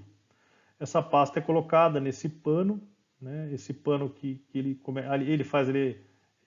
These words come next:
ele é um pano redondo também, que vai, que é condicionado naquele prato, onde até então estava a lixa. E, e ali é feito, então, é um processo,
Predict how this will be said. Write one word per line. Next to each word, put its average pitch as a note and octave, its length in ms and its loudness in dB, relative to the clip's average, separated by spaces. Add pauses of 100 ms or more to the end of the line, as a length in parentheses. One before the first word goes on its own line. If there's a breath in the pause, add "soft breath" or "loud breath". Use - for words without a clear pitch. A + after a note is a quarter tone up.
ele C#3 160 -4
é - 20 0
um C#3 80 -2
pano C3 300 2
redondo D3+ 500 4
também, C#3+ 440 -2
que - 120 -12
vai, B2+ 120 -2
que - 400 -8
é C3 60 0
condicionado B2+ 460 -4
naquele B2+ 320 -6
prato, C3+ 520 0
onde B2+ 120 -4
até B2 200 -4
então C3 260 -10
estava C3 280 -4
a F3+ 40 2
lixa. E3 420 -4 (960 soft breath)
E, F3 1200 2
e F#3 100 4
ali D#3+ 200 6
é E3+ 60 6
feito, E3 460 2
então, C#3+ 360 0
é D#3 60 -2
um D3+ 80 -2
processo, D3+ 500 -2